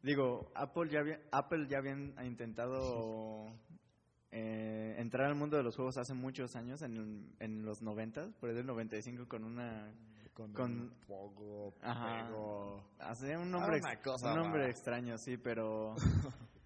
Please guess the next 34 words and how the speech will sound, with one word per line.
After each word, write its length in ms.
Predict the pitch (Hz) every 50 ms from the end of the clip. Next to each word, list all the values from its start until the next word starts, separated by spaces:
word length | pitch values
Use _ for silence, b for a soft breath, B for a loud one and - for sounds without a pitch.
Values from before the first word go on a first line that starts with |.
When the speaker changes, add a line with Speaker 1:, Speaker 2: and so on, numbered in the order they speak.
| - -
Speaker 2:
Parecía 380 | 107 107 107 - 117 113 117
un 80 | 120 120
Speaker 1:
pero 160 | 156 156 165
Speaker 2:
Dreamcast. 300 | 175 170 - - - 170
Speaker 1:
la 100 | 156 165
verdad, 260 | 165 180 185 202 220 226 220
lo 140 | 202 185 175
suyo, 340 | - - 190 196 190 196 196
si 200 | 185 - 143 123
se 100 | 127 135 127
Speaker 2:
<laughs> 140 | 127 131
Speaker 1:
involucran 360 | 123 131 139 131 175 160 131 120
en 80 | 117
juegos, 260 | - 143 139 147 151
pues, 140 | 143 127 127
prácticamente 580 | - 139 131 - 139 120 127 123 123 123 120 135
es 100 | 123 120
la 120 | 117 113
P 160 | 113 - 117
C, 300 | - - 139 139 131 113 110 107 107
es 220 | 107 113 - - -
tratar 340 | 120 113 110 - 120 123
de 140 | 123 131 127 120
hacer 300 | 113 - 127 123 120 -
que 540 | - 123 120 120 117 113 110 110 107 107
sea 200 | 107 - 123 123
más 200 | 120 123 123 123 123 -
fácil 840 | - 120 120 120 - 127 123 120 117 117 113 110 110 107 107 104 104 - - - - _ -
la 180 | 117 117 107
portabilidad 920 | - 123 117 117 - 117 110 117 113 113 117 113 113 120 120 120 120 120 117
de, 680 | 113 110 110 107 107 104 104 104 104 104 104 104 104 - - - -
de 200 | - 110 110 107
juegos 360 | 104 - 123 117 120 117 107
de, 100 | 110 107